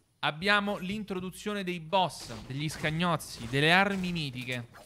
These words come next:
Bunker. Quindi altro grosso cambiamento. Il gioco ogni stagione cambia par-, eh, radicalmente. Le uniche stagioni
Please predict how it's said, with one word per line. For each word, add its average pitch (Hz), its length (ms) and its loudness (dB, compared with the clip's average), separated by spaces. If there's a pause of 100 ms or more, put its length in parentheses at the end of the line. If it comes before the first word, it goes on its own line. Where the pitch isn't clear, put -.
(840)
Bunker. 123 640 -6 (560)
Quindi 156 300 -4
altro 185 420 2
grosso 156 320 -4
cambiamento. 139 560 -4
Il 139 80 -2
gioco 160 480 -2
ogni 180 220 -6
stagione 160 580 -8
cambia 143 460 0
par-, 143 260 -2
eh, 131 340 -2
radicalmente. 127 920 -4 (760)
Le 170 160 6
uniche 240 340 4
stagioni 156 800 -2